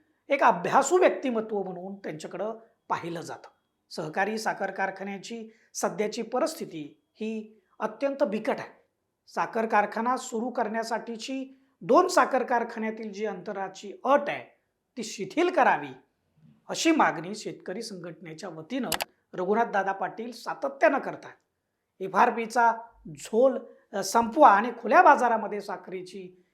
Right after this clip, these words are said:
विक्री करा तरच ऊस उत्पादक स-, शेतकऱ्यांना चांगले दिवस येतील असं शेतकरी संघटनेचं म्हणणं आहे. तर राजू शेट्टी यांची जी स्वाभिमानी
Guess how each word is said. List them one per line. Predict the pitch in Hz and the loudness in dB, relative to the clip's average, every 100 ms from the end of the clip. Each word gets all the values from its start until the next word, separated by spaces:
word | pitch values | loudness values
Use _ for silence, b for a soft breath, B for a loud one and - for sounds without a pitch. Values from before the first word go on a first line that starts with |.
| b | b
विक्री | 175 208 294 | -8 0 0
करा | 269 175 156 160 _ - | 2 0 -2 -8 _ -10
तरच | 214 240 240 | -4 -4 -6
ऊस | 185 208 254 | -8 -8 -10
उत्पादक | 226 185 190 175 214 | -12 -12 -12 -10 -10
स-, | 220 - - _ | -12 -16 -18 _
शेतकऱ्यांना | - 165 - 202 208 160 170 202 b b b - | -12 -12 -6 -4 -2 -4 -12 -16 b b b 2
चांगले | 233 208 254 359 | 4 4 2 4
दिवस | 285 226 190 | 4 0 -2
येतील | 165 - 151 147 - _ _ | -8 -10 -12 -12 -18 _ _
असं | 202 262 | -10 -8
शेतकरी | 277 202 - 202 220 | -8 -10 -10 -10 -10
संघटनेचं | 202 165 160 160 156 285 | -10 -12 -14 -16 -12 -10
म्हणणं | 254 196 | -10 -14
आहे. | - - - - _ _ | -12 -6 -6 -8 _ _
तर | 277 | -4
राजू | 202 147 175 | 0 -2 -2
शेट्टी | 233 226 226 247 | -4 -4 -4 -6
यांची | 233 220 208 220 | -4 -4 -8 -12
जी | 240 | -12
स्वाभिमानी | - 180 196 208 214 226 220 - | -10 -6 -4 -4 -4 -6 -10 -16